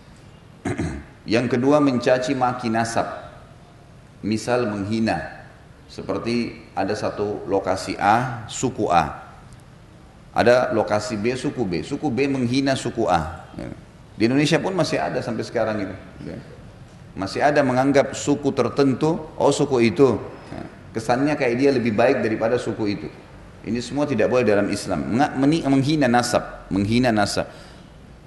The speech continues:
<clears throat> Kemudian yang ketiga adalah meminta hujan pada bintang. Ya.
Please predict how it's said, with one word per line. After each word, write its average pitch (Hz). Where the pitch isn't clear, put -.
<clears throat> -
Kemudian 135
yang 151
ketiga 135
adalah 117
meminta 139
hujan 139
pada 117
bintang. 110
Ya. -